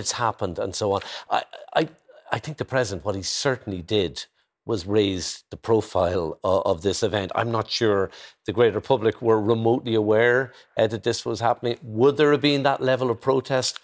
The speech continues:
had the president not given the interview to Emmet's newspaper, the Business Post, uh, at, at the weekend? I suspect there wouldn't have been, uh, that, that level of, uh, of protest. Personally, I think Michael D Higgins went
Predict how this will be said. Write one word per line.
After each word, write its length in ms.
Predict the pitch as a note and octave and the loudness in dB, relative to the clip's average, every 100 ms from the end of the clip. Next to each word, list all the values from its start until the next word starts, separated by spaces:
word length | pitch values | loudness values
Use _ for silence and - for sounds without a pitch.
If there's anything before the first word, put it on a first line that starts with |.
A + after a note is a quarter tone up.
| - _ | -18 _
had 180 | - A#2 | -2 0
the 80 | G#2+ | 0
president 580 | - B2 A2+ A2+ G2+ - | 2 2 2 -4 -8 -12
not 360 | A2+ A2+ A2+ - | -4 -2 -2 0
given 420 | B2+ A2+ A#2+ G#2+ | 0 2 -4 -4
the 200 | A2+ A2 B2 | -4 -4 -4
interview 320 | A2 G2+ A#2 | -6 -4 -4
to 260 | A2 C3 A2 - - _ | -2 -2 -4 -6 -20 _
Emmet's 280 | A#2+ A#2 G2+ | -6 -4 -4
newspaper, 400 | A#2+ G#2+ C3+ A#2+ | -6 -4 -4 -2
the 60 | A2 | -2
Business 300 | B2 A2+ A#2 | -4 -4 -6
Post, 320 | B2 A#2 - - | 0 0 -2 -2
uh, 260 | A2 G#2 - | 0 0 0
at, 220 | A2+ A2+ | -2 -2
at 200 | A2+ A2+ | -6 -4
the 100 | A#2+ | -4
weekend? 320 | A2 A2 A#2+ A2 - _ _ - | -2 -4 -6 -8 -16 _ _ -6
I 140 | C3+ | -4
suspect 460 | C#3 - A2+ D3 - | -2 -6 -4 -6 -2
there 100 | B2 | 0
wouldn't 320 | A#2 B2+ A#2+ | 2 0 0
have 100 | G#2 | -6
been, 380 | G#2+ G#2+ F#2+ D#2+ - | -4 -4 -6 -10 -10
uh, 200 | F2 D#2+ | -10 -8
that, 240 | - E2 - | -8 -8 -6
that 180 | F2+ E2 | -8 -6
level 320 | E2 E2 E2 D2+ | -6 -6 -8 -8
of, 160 | D2 C#2+ - - | -10 -12 -18 -12
uh, 240 | F2 - | -10 -8
of 100 | E2 - | -10 -8
protest. 400 | G2 F2 F#2+ - - _ | -8 -6 -8 -10 -20 _
Personally, 500 | - A#2+ - E3 D#3 | 0 0 0 -2 -2
I 120 | - G2 | -2 -6
think 200 | G#2+ F2 | -8 -8
Michael 280 | F2+ F2+ | -8 -8
D 160 | E2+ F2+ | -8 -6
Higgins 280 | F2+ E2+ E2 | -6 -8 -10
went 220 | F#2 E2+ | -12 -14